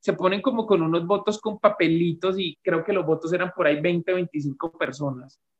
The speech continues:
No, y menos. Yo creo que el resto estábamos votando a través de la,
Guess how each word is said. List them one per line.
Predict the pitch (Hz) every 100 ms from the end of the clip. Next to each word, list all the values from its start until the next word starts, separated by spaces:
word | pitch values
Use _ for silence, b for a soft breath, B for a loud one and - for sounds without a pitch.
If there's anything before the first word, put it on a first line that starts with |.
| _ _ _ _ _ _ _
No, | 160 180
y | 202
menos. | 165 208 160 - - _ _ -
Yo | 160
creo | 175
que | 160
el | 175
resto | 190 - 185
estábamos | - 180 185
votando | 165 156 151 147
a | 156
través | 170 139
de | 156
la, | 165